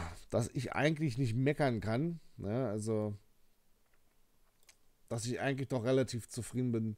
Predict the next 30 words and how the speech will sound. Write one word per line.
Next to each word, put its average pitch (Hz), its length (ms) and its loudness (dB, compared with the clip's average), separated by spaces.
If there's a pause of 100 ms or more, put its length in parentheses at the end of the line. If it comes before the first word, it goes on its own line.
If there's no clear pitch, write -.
(380)
mit - 120 -4
dem 107 100 2
Ergebnis. 104 580 -6
Aber 131 360 4
wie 131 60 2
gesagt, 117 460 0
das 110 140 -2
ist 107 220 -4
halt, 104 320 2
äh, 104 320 2
schauen 123 120 2
wir 117 100 4
mal 110 360 2
auf 107 140 -8
das 113 100 -6
Endprodukt 107 500 -2
dann 104 100 0
nachher, 113 420 0
wenn 110 80 -2
das 110 100 -2
Ding 117 180 -2
komplett 107 380 -2
dann 110 140 0
texturiert 101 500 -6
ist, 110 220 -2
wie 139 100 4
es 135 140 4
dann 113 180 4
halt 104 140 0
aussieht. 80 500 -4